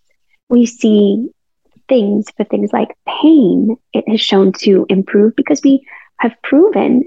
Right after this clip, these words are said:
how different, um, chemicals are released when we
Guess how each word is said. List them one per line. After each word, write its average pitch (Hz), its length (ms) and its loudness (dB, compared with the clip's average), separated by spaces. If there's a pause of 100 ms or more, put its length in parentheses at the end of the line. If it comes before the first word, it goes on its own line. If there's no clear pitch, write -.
how - 420 -4
different, - 580 -2 (640)
um, 202 440 -2 (220)
chemicals 269 440 0
are 208 200 0
released 269 760 0 (120)
when 214 500 2
we 202 480 2